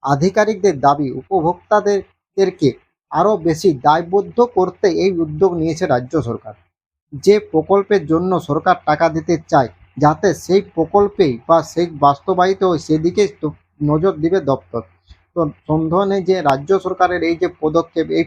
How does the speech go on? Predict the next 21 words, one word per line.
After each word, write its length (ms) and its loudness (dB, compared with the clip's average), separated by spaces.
পদক্ষেপে 540 -2
কিন্তু 360 -2
দুর্নীতি 540 -2
ঠেকাতেই 500 2
একটা 240 -2
বড় 420 0
দৃষ্টান্ত 520 -2
হতে 220 0
পারে। 220 -2
মানে 240 -2
দুর্নীতি 520 -4
যাতে 280 -2
না 280 0
হয়, 220 -2
তার 200 0
জন্য 240 0
রাজ্য 360 0
সরকার 320 -2
এই 240 2
পদক্ষেপ 500 -2
গ্রহণ 280 2